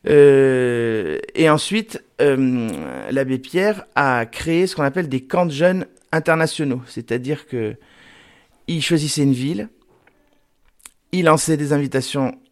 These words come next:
dans l'Europe entiè-, entière par, euh, son réseau, et ils organisaient en juillet-août des camps. Donc il y a des jeunes qui venaient,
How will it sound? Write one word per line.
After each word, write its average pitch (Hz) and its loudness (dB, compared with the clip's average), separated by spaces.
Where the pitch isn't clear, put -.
dans 127 -2
l'Europe 123 0
entiè-, 117 -6
entière 117 -6
par, 107 -10
euh, 98 -6
son 104 -10
réseau, 107 -8
et 196 6
ils 147 -4
organisaient 139 2
en 156 4
juillet-août 127 -4
des 127 -2
camps. 123 -4
Donc 117 -12
il - -8
y 135 4
a 143 0
des 160 2
jeunes 143 2
qui 123 -10
venaient, 107 -12